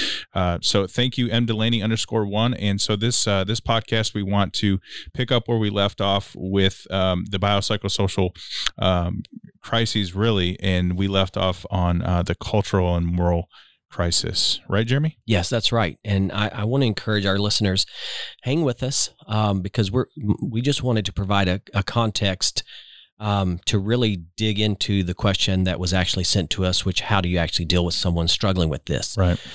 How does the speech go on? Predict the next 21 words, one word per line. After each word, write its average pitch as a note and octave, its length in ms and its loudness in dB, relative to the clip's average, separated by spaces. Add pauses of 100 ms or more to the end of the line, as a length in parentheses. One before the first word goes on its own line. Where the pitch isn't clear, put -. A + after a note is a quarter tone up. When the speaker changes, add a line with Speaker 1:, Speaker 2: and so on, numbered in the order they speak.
(100)
Speaker 2:
So G2+ 200 2
we're, A#2 300 0
we're A2+ 160 -4
getting A#2+ 300 2
there. G2 220 -2
Hang B2+ 280 -2
with A2 220 -2
us. - 300 0 (340)
Um, F#2+ 480 0
you G2+ 140 0
know, G2+ 80 2
you're F#2+ 200 0
gonna A#2+ 160 0
be G#2 120 -2
having G#2 260 0
conversations G2 800 0
with G2 280 -2
people G2+ 420 0
in F#2+ 340 0
your F#2+ 320 0
sphere, G2+ 580 0